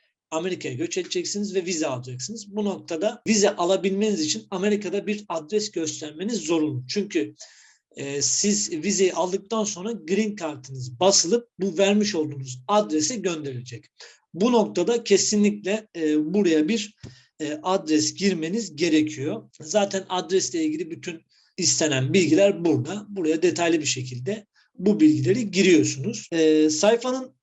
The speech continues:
alt kısmına "Is this address?" işte diyor.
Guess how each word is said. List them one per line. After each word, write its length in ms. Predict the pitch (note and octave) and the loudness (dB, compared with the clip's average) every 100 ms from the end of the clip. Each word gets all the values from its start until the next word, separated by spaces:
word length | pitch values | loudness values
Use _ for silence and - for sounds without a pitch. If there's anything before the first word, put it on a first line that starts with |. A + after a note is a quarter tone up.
| _ _ _ - | _ _ _ -2
alt 240 | G#3 A#3 | 0 0
kısmına 360 | G#3 - F#3+ G3 | -4 -6 -4 -4
"Is 240 | F#3+ F3 | -4 -4
this 220 | G3 G3 - | -2 -4 -4
address?" 560 | F3 D#3 E3 E3+ - | -6 -4 -4 -4 -6
işte 340 | D3+ - D#3+ D3+ | -8 -8 -6 2
diyor. 220 | D3+ D3+ | 4 4